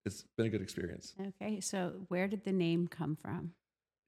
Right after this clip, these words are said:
Speaker 1: So the name came from, it's nothing fancy, but it was actually in Montana.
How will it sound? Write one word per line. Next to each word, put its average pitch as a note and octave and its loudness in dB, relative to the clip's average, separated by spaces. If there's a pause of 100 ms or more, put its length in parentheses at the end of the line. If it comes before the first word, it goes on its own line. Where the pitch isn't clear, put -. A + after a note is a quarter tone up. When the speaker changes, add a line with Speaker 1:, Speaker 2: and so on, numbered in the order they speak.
(300)
Speaker 1:
So C#3 10
the C3 8
name D#3 8
came D3 4
from, A#2+ 4
it's A2+ 0
nothing C3+ 4
fancy, C3+ 4
but A2+ 4
it A#2+ 8
was A#2+ 6
actually B2+ 6
in C#3+ 6
Montana. G#2+ 4